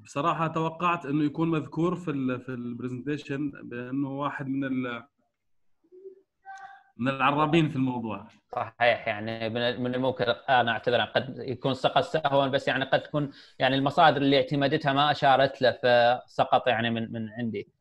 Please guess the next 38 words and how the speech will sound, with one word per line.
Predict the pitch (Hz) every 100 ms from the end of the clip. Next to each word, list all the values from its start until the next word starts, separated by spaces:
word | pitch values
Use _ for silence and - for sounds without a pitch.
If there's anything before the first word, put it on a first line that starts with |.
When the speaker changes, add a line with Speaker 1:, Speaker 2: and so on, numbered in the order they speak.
| _ - -
Speaker 2:
حاول، | 117
لأنه | 127 123 123
أكيد | 123 151
يعني | 123 117
وجود | 123 123 143
ال-، | 135
Speaker 1:
لا. | 127 147
Speaker 2:
الماوس | 139 156 -
يعني، | - 113 - _ _ _ _ _ 120
يعني | 107 117 113
أ-، | - 123 - 135
أكيد | 123 135 127 - -
كان | 120 117 117
له | 123 117
دور | 113 139 127 - -
فعال | 120 120 127
في، | 117 123 107 90 -
في | -
تطوير | 113 120 123 117
عملية | 113 113 113 -
ال-، | 110 87 - - _ _ _
الديجيتال | 120 127 - 120
architecture | 113 - - - 117
ديزاين. | 117 117 123
يعني | 110 113
أشرت | 107 131 -
له | 123
أنه | 117 117 117 _ _ _
سكتش | - - 143 139 -
باد | 131 127 - _ _ -
هو | 120 120 120 120 117 80 -
أط-، | 139 - _ -
أط-، | 127 -
يعني | 123 107 107
فد | 104 120
نقلة | 120 143 139
نوعية | 127 120 117 139
للعملية | 117 107 104 113 113